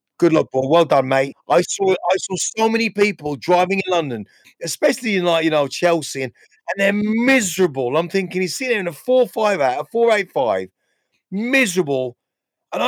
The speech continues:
I, I remember, I remember driving around in London in a three five five Spider, silver, and I remember being outside Hamleys, and, and I'm thinking to myself, when you're driving a Ferrari and you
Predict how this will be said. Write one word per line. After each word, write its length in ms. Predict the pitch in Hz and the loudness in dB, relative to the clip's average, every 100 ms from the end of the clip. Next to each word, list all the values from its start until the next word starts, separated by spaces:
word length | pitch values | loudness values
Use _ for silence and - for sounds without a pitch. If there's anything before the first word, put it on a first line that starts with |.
| 277 | -2
I, 20 | 262 | -4
I 200 | 240 269 | -2 0
remember, 360 | 269 262 240 214 | 2 0 -2 -2
I 40 | 240 | 0
remember 320 | 254 233 185 | 0 0 -2
driving 400 | 156 196 190 196 | -2 0 0 -4
around 240 | 185 180 | -2 -2
in 100 | 160 | -2
London 300 | 160 160 127 120 | -4 -6 -6 -8
in 60 | |
a 60 | 120 | -8
three 260 | - 202 | -4 -4
five 340 | 180 - 170 160 | -2 -4 -4 -2
five 260 | 139 123 110 | 0 0 -2
Spider, 640 | - - 135 120 98 62 - _ _ _ _ _ _ _ | -10 -2 -2 -2 -6 -12 -14 _ _ _ _ _ _ _
silver, 500 | - - 143 123 92 | -12 -4 -4 -2 -6
and 140 | 82 135 | -4 0
I 20 | |
remember 240 | 170 175 | 2 0
being 300 | 143 165 156 | 0 -2 0
outside 640 | 147 139 - 143 131 127 - _ _ _ _ | -4 -4 -2 0 2 0 -6 _ _ _ _
Hamleys, 760 | - 165 170 139 92 73 - - _ _ _ _ _ - | -10 -2 -2 -2 -6 -8 -10 -14 _ _ _ _ _ -2
and, 120 | 170 180 | 0 2
and 100 | 185 | 2
I'm 80 | 185 | 2
thinking 220 | 214 202 | 0 0
to 0 | |
myself, 520 | 190 - 185 160 - _ _ | 0 2 2 0 -8 _ _
when 180 | 185 214 | -2 0
you're 100 | 220 | 0
driving 420 | 208 214 214 202 | 2 2 0 -2
a 40 | |
Ferrari 800 | 180 165 156 139 127 117 104 98 _ _ _ _ | -4 -4 0 2 2 -2 -6 -14 _ _ _ _
and 100 | 147 | -6
you 100 | 160 | -6